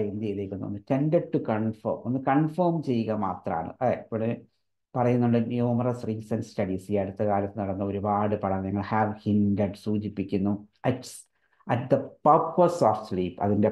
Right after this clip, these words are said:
പർപ്പസിനെ പറ്റി സൂചിപ്പിക്കുന്ന എന്താണ്? ഒരു confirming that neurological function and cognition are messed up during sleep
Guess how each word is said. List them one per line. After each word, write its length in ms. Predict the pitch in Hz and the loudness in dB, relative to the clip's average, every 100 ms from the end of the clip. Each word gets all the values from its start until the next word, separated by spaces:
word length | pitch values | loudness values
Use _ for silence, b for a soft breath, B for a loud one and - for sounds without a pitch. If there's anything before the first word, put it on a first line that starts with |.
| - | 4
പർപ്പസിനെ 560 | 113 120 139 120 123 120 120 | 4 4 0 2 2 2 0
പറ്റി 160 | 107 - | -2 -2
സൂചിപ്പിക്കുന്ന 580 | 110 110 104 113 113 104 98 | 0 2 0 0 0 0 -2
എന്താണ്? 440 | 107 104 101 104 107 _ _ _ _ _ _ 139 | -2 -2 -2 -4 -8 _ _ _ _ _ _ 0
ഒരു 80 | 151 | 2
confirming 840 | 131 120 120 120 127 120 127 170 220 208 120 | 4 4 4 0 0 2 4 4 4 0 -2
that 160 | 113 120 | -2 -2
neurological 640 | 113 110 110 104 107 110 101 | -2 0 -2 -2 -4 -4 -4
function 340 | 107 104 98 104 | -2 -2 -2 -2
and 140 | 104 101 104 | 0 0 2
cognition 600 | 92 - 107 101 101 104 92 | 0 0 -2 -2 -2 -2 0
are 120 | 90 95 | 0 -2
messed 340 | 95 90 - 110 | -2 -4 -6 -6
up 100 | 98 - 107 | -6 -4 -4
during 280 | 95 95 95 - | -2 -4 -6 -6
sleep 260 | 92 90 | -8 -8